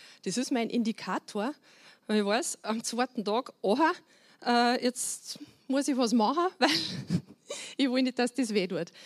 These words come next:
Das könnt ihr jetzt glauben oder nicht. Ich weiß nicht, was dein Indikator ist, weil, äh, es ist wissenschaftlich verwi-, bewiesen, dass Menschen, die vergeben können,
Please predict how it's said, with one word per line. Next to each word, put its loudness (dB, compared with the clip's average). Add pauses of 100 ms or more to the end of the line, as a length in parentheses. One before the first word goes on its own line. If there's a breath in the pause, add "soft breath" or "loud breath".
(180 loud breath)
Das -2
könnt -2
ihr 2
jetzt -4
glauben 2
oder 4
nicht. 0 (840 loud breath)
Ich 4
weiß 4
nicht, 2
was -2
dein 2
Indikator 2
ist, 0
weil, 2 (840 loud breath)
äh, 4 (920 loud breath)
es 0
ist 2
wissenschaftlich 0
verwi-, 0
bewiesen, 2
dass 0
Menschen, 0
die -4
vergeben -2
können, 2